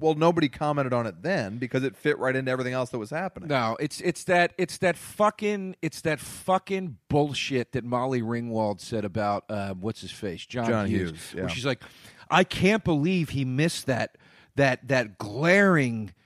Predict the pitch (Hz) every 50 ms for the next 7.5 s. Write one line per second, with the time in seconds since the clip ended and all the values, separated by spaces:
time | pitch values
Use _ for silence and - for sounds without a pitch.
0 | _ _ _ _ _ _ _ _ _ _ _ - 160 165 180 180 165 131 - -
1 | - - - 156 175 175 175 165 - - - - - - - 156 139 107 151 143
2 | 139 143 139 123 - 131 143 156 175 185 185 151 160 139 135 - - - - _
3 | - 202 247 285 294 277 262 220 165 156 247 294 311 - - - - 262 220 -
4 | 220 220 202 196 214 202 - - - 208 - - - 240 254 202 135 87 78 -
5 | _ _ - 117 107 196 254 233 240 285 254 190 226 208 180 170 160 160 147 -
6 | - - 165 - - 190 - - 208 143 185 196 190 208 233 180 220 202 190 160
7 | 196 - - 190 165 - 208 220 202 170